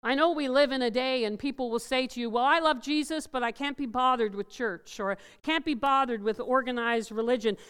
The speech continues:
There's somehow this mindset in North America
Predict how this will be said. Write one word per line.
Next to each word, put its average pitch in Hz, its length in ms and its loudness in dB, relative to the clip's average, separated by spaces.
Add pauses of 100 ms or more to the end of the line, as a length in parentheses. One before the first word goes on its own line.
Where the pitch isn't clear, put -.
There's 269 220 4
somehow 330 600 2
this 262 200 -4
mindset 269 680 0
in 240 120 0
North 277 300 2
America 254 580 2